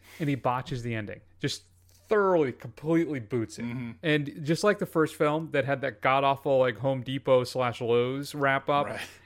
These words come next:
Speaker 1: in the second film, there was the big storm flooding thing coming through and that, like, evacuated area again. Once again, entirely boots the closing of this film. And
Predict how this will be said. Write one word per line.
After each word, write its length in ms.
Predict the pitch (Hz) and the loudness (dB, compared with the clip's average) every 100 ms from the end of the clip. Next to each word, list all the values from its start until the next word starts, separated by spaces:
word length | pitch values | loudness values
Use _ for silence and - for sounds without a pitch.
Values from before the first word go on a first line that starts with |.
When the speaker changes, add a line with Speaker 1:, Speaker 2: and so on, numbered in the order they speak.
| - | -8
Speaker 1:
in 80 | |
the 60 | 123 | -6
second 360 | - 139 151 135 | -2 -2 -2 -2
film, 360 | 156 143 143 123 | 0 0 0 2
there 140 | 127 | 2
was 220 | 120 120 | 2 0
the 80 | 117 | -2
big 260 | 101 131 117 | -2 -2 -4
storm 480 | - 131 123 127 | -2 0 2 0
flooding 420 | 120 - 123 127 127 | -4 0 2 2 -2
thing 300 | 151 139 135 | -4 -4 -2
coming 300 | 139 135 131 | -4 -4 -4
through 400 | - 139 135 139 | -2 0 2 2
and 100 | 120 | 0
that, 100 | 120 | -2
like, 160 | 123 117 | -2 -2
evacuated 640 | 123 113 117 - 127 123 117 | 0 2 2 0 0 0 2
area 460 | 120 123 123 123 | 4 4 2 0
again. 400 | 131 123 123 123 - - - | -2 0 0 -2 -6 -20 -4
Once 260 | 147 196 - | 0 2 0
again, 460 | 185 151 131 123 117 - - _ - - - _ | 2 4 2 0 -10 -20 -20 _ -20 -20 -20 _
entirely 640 | 165 - - 175 185 180 | -10 -4 4 6 6 4
boots 360 | 151 127 135 - | 2 0 -2 -4
the 100 | 131 | -8
closing 480 | - 127 120 110 110 | 0 2 2 0 -4
of 80 | 101 | -4
this 160 | 104 | -6
film. 280 | - 104 92 - _ _ - _ _ | -6 -8 -8 -18 _ _ -20 _ _
And 520 | 180 156 156 147 131 | 4 6 6 2 -4